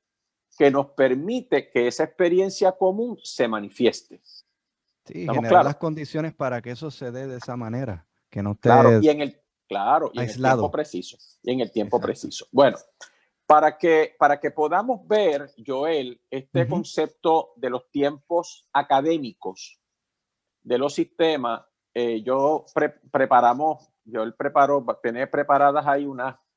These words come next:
Speaker 1: unas diapositivas que quiero que vean porque que, yo quiero que ustedes puedan visualizar, ¿verdad? Cómo se ven estos, estos, estos ciclos académicos que nosotros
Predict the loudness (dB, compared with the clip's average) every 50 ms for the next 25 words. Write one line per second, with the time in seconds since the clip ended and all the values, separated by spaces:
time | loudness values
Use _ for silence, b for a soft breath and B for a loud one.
0 | _ _ _ -12 -8 -6 -4 -4 -4 -4 -4 -4 -4 -6 -10 -10 -10 -6 -4 -2
1 | -2 0 0 -2 -4 -6 -12 _ _ _ _ _ _ _ _ _ _ _ _ _
2 | -10 -4 -2 0 2 2 2 4 4 6 6 6 4 4 2 2 0 0 2 0
3 | 0 0 0 0 -2 _ _ _ _ _ _ _ _ _ _ _ _ 2 4 4
4 | 4 2 -4 -2 0 0 2 4 4 6 6 4 4 2 0 0 0 _ 0 0
5 | 0 -2 -2 _ 2 4 4 4 2 2 0 -6 -14 _ _ _ _ _ _ _
6 | _ _ _ _ -4 -4 -2 2 2 2 2 2 0 -2 2 4 4 4 4 2
7 | -6 _ _ _ -12 -12 -6 -4 -4 -4 -4 -8 _ _ _ _ _ _ _ _
8 | _ -6 -6 -4 -4 -6 -4 -2 -2 -2 0 -2 -2 -4 -6 -10 -14 _ -12 -12
9 | -12 _ _ -2 0 2 2 2 0 -2 -4 -8 -12 -10 -10 -10 -12 -12 -8 _
10 | -8 -4 -4 -4 -4 0 2 2 2 2 2 0 2 2 2 2 2 4 4 4
11 | 4 2 0 -2 -4 -6 -6 -4 _ -4 -4 -4 -2 -2 -2 0 2 2 2 0